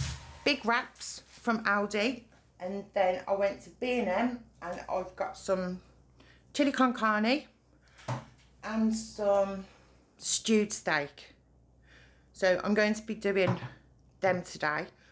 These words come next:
So I'm gonna open it all up. I'm gonna get the instructions so we can go by the instructions again. And then we'll have a look what it comes out like.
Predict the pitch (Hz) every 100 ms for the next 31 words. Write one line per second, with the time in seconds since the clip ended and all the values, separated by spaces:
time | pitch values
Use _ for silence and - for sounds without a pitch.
0 | _ - 208 208 - - 269 269 262 -
1 | 247 233 208 214 214 220 220 220 - 226
2 | 214 - 196 - 196 196 - 175 - 190
3 | 196 190 185 185 190 185 - - 180 180
4 | - 175 180 147 - - - - - -
5 | - - - - - - 196 196 208 -
6 | - - - - - - - - 220 220
7 | 208 202 196 208 - 214 - 196 180 175
8 | 185 190 190